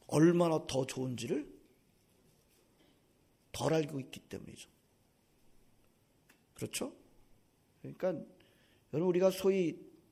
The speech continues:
다른 사람들 "호주에서 삽니다." 그러면 "아, 이거 천국이잖아요." 라고 그러는 곳에 살고 있는 저와 여러분들이 조심해야 됩니다.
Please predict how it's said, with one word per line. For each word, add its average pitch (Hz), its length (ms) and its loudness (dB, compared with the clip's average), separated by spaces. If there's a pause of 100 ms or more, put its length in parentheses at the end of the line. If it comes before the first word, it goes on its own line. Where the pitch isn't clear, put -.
(320)
다른 196 260 0
사람들 175 540 0
"호주에서 208 360 4
삽니다." 165 340 2
그러면 131 240 -2
"아, 180 200 8
이거 165 200 8
천국이잖아요." 185 920 -4 (600)
라고 147 320 -2
그러는 139 460 -4 (760)
곳에 135 220 -8
살고 127 300 -4
있는 127 200 -6
저와 123 300 -4
여러분들이 110 480 -6 (120)
조심해야 123 540 -4
됩니다. 92 240 -18